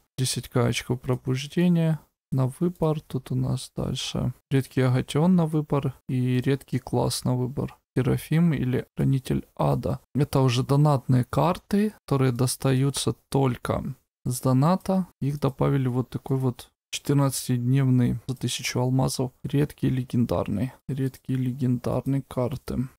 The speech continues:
Идёт вот такой вот бонус за полторы тысячи алмазов. Финальная награда карты мастера. Одиннадцать раз. Артефакты, что есть вкусно. Такой семидневный.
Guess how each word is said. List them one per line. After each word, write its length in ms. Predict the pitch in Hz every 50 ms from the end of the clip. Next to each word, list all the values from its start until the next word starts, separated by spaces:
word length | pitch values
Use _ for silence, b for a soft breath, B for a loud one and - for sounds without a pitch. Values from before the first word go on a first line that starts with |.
| _ _ -
Идёт 220 | 139 143 131 -
вот 140 | 127 127 -
такой 280 | - 127 - - 151 151
вот 180 | 143 143 139
бонус 600 | 127 131 143 147 156 156 147 139 131 - - -
за 180 | - 120 123 127
полторы 560 | - - 135 123 - - 139 131 143 156 156
тысячи 540 | - _ - 139 131 - - - - - 139
алмазов. 760 | 135 135 131 135 147 156 151 135 127 - - - - 123 127 - - -
Финальная 320 | 139 143 143 135 127 127
награда 480 | 127 127 131 131 135 135 127 127 123 -
карты 440 | - - 127 123 123 - _ - 123
мастера. 600 | 120 123 127 139 143 - - - 151 - 156 143 - _ _ - -
Одиннадцать 580 | 123 117 123 120 123 120 - - 107 - -
раз. 320 | 123 120 120 127 - - -
Артефакты, 580 | - - - - - 139 151 165 - - - 147
что 240 | - - - 139 139
есть 180 | 135 131 - -
вкусно. 500 | - - 139 135 131 - - - 127 - - -
Такой 220 | - - - 123
семидневный. 800 | - - - 123 123 117 117 120 127 127 135 143 139 139 139 131